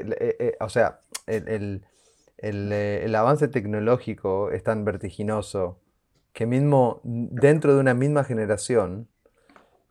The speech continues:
eh, hay gente que, que decide no aprender nuevas cosas porque hay tantas cosas nuevas para aprender todo el tiempo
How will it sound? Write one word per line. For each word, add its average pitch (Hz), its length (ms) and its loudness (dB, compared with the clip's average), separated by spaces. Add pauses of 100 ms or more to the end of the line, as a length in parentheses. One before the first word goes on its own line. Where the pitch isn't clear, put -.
(400)
eh, 110 320 4
hay 131 220 6
gente 151 420 4
que, 107 520 2
que 117 140 2
decide 147 760 6
no 127 320 6
aprender 135 460 6
nuevas 139 280 6
cosas 151 280 2
porque 107 240 2
hay 135 180 6
tantas 151 300 2
cosas 151 260 2
nuevas 135 220 4
para 110 160 6
aprender 113 360 0
todo 131 160 4
el 113 100 0
tiempo 113 480 6